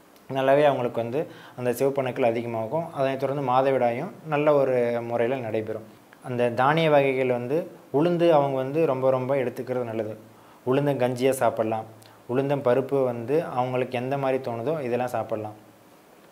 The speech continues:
அது வந்து பிட்டு முறையில ஊற வச்சு சாப்பிட்றது, பிட்டு வகைகளை சாப்பிட்றது, இதெல்லாம் ரொம்ப, ரொம்ப நல்லது. ம், அவங்க அது கூட புதினா மே-, சேர்ந்த மாதிரி ஒரு உணவு வகைகள்,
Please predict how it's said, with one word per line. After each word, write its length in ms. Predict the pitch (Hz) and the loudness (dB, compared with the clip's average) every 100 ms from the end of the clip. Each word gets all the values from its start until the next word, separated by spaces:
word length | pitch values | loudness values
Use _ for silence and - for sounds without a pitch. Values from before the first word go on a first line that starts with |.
| - - | -20 0
அது 140 | 131 | 4
வந்து 200 | 131 143 | 4 2
பிட்டு 340 | 151 143 139 160 | -2 -4 -2 0
முறையில 560 | 143 135 127 120 135 | 2 2 2 2 0
ஊற 260 | 131 127 135 | 2 2 2
வச்சு 220 | 127 131 | 2 -2
சாப்பிட்றது, 580 | 123 120 110 110 110 117 117 - - - - - - | -2 -2 -2 -4 -4 -6 -8 -20 -20 -20 -20 -18 -8
பிட்டு 280 | 143 143 | -4 2
வகைகளை 400 | 156 139 135 127 123 | 2 4 2 0 0
சாப்பிட்றது, 520 | 117 117 110 110 113 - - | 0 -2 -4 -2 -6 -8 -8
இதெல்லாம் 380 | 123 123 135 147 | -2 0 0 0
ரொம்ப, 260 | 123 120 | -2 -2
ரொம்ப 200 | 113 117 | -4 -4
நல்லது. 400 | 123 107 107 107 - - - - - - - - - - | -6 -6 -6 -6 -12 -20 -20 -20 -20 -20 -20 -20 -20 -14
ம், 560 | 147 127 123 120 120 117 123 - - - - - | -8 -6 -6 -8 -10 -12 -14 -20 -20 -20 -20 -14
அவங்க 280 | - 127 127 | -4 0 4
அது 160 | 127 123 | 4 4
கூட 160 | 139 | 0
புதினா 480 | 151 - 147 156 156 | 0 2 2 2 2
மே-, 160 | 147 135 | 0 -2
சேர்ந்த 300 | 127 131 127 | -2 -2 0
மாதிரி 240 | 123 131 | 0 2
ஒரு 260 | 123 120 113 | 2 2 0
உணவு 200 | 120 131 | 0 0
வகைகள், 420 | 123 120 117 | 0 0 -2